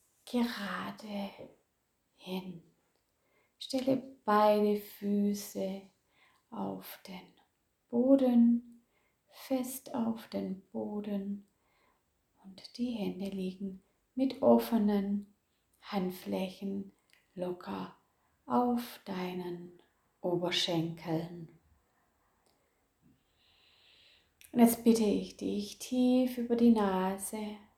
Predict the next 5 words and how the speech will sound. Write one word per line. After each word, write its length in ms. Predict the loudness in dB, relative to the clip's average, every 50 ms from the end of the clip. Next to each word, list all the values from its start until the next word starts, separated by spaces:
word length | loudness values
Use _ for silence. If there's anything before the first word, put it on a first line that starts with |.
| _ _ _ _ _ _ _ _
in 240 | -6 -4 -2 -2 0
den 360 | 0 -2 -4 -4 -8 -10 -12 -14 -12
Brustkorb 800 | -10 -10 -8 -10 -12 -14 -16 -18 -16 -12 -10 -10 -10 -10 -10 -8
einzuatmen 1800 | -4 -2 0 2 4 4 6 6 6 4 2 0 -4 -2 0 0 2 2 2 2 2 0 -2 -6 -8 -2 0 0 0 0 0 -2 -4 -4 -6 -10 _ _ _ _ _ _ _ _ _ _ _ _ _ _ _ _ _ _ _ _ _ -4
und 500 | -2 0 0 0 0 -2 -4 -10 -16